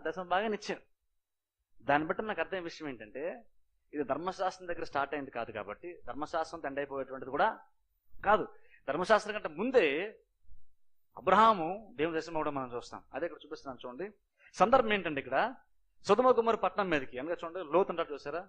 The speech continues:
అబ్రహాం బంధువు, సొదొమ గొమొర్రా పట్టణం ఉన్నప్పుడు కొంతమంది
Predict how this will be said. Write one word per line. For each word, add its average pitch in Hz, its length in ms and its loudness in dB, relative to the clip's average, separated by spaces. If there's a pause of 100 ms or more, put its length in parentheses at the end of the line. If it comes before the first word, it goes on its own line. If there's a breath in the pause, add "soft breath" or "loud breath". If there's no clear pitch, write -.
అబ్రహాం 143 320 -2
బంధువు, 117 320 -2 (520)
సొదొమ 220 240 4
గొమొర్రా 214 320 2
పట్టణం 180 140 -2
ఉన్నప్పుడు 160 340 2
కొంతమంది 180 480 -2